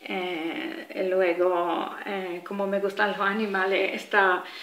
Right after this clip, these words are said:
eh, a mí, digamos que personalmente, <laughs> no me gustaba para nada la idea de que el perro se tuviese que sacrificar por mí, pero lo acepté,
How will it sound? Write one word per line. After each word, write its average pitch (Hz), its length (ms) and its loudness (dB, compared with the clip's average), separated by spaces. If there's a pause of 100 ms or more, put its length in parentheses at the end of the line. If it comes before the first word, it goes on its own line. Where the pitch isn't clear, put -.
(220)
eh, 185 1000 -4
a - 80 4
mí, 214 520 0
digamos 202 420 4
que 202 80 -4
personalmente, 208 1300 0
<laughs> - 40 0
no 233 80 0
me 233 120 2
gustaba 220 500 2
para 208 220 6
nada 208 260 4
la 202 140 8
idea 208 180 6
de 196 100 4
que 196 80 4
el 190 100 4
perro 202 200 4
se - 140 -4
tuviese 208 380 0
que 208 80 2
sacrificar 208 640 2
por 269 160 6
mí, 190 180 -2
pero 190 160 2
lo 190 80 4
acepté, 196 500 2